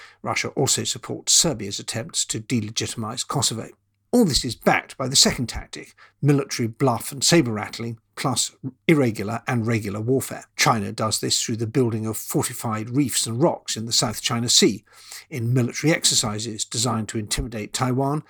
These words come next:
and in recent border skirmishes with India. For its part,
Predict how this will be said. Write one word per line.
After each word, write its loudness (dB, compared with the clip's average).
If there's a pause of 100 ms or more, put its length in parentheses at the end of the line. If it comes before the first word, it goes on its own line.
(320)
and 0
in 4
recent 0
border 0
skirmishes -2
with -6
India. 2 (720)
For -2
its -2
part, -2